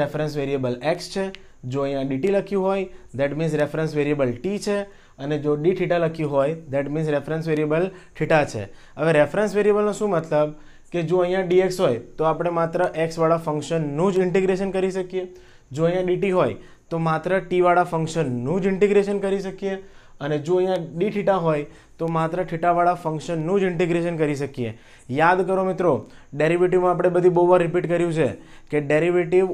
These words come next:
always વેરિયેબલ અથવા ફંક્શનનું થાય. સેમ રૂલ અહીંયા પણ એપ્લાય થાય છે કે ઇન્ટિગ્રેશન પણ always વેરિયેબલ અથવા ફંક્શનનું જ થાય. ક્લિયર everyone? ચલો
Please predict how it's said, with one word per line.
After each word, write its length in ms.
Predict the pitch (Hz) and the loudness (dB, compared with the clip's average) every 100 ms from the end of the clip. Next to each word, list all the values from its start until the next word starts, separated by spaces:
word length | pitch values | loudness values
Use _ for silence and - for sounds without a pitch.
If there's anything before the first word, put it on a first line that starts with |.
| - 160 | 0 2
always 440 | 160 160 185 165 135 | 2 4 2 2 -2
વેરિયેબલ 500 | 151 156 170 180 185 156 | 0 0 2 2 2 0
અથવા 260 | 160 170 170 | 0 0 0
ફંક્શનનું 640 | 160 160 160 175 170 185 185 185 | -4 -4 -4 -2 -2 -2 -2 0
થાય. 220 | 151 123 - - - - | 0 -2 -10 -20 -16 -6
સેમ 280 | 170 185 180 | -2 -2 0
રૂલ 140 | 190 185 | 0 0
અહીંયા 260 | 160 170 185 | 0 2 2
પણ 140 | 185 175 | 0 2
એપ્લાય 240 | 180 180 | 2 2
થાય 160 | 175 165 | 2 0
છે 100 | 160 113 - - - | -2 -2 -8 -20 -8
કે 120 | 156 - 160 | -8 -4 -2
ઇન્ટિગ્રેશન 760 | 156 160 190 175 170 185 185 175 | 0 0 2 2 0 -2 -6 -2
પણ 180 | 180 190 - 160 | 0 0 0 0
always 440 | 160 156 180 175 151 | 2 2 2 0 0
વેરિયેબલ 540 | 160 160 175 175 196 170 156 | 2 2 2 2 2 2 -2
અથવા 260 | 160 175 180 165 | 2 0 2 0
ફંક્શનનું 760 | 160 160 180 165 160 196 165 | -2 -2 -4 -2 2 2 2
જ 80 | 170 | 2
થાય. 180 | 139 - - - - | 2 0 -10 -20 -4
ક્લિયર 200 | 165 185 190 | 2 4 4
everyone? 380 | 190 196 196 196 - - - - - - - | 2 2 2 -2 -8 -20 -20 -20 -20 -18 -2
ચલો 240 | 160 131 | 0 0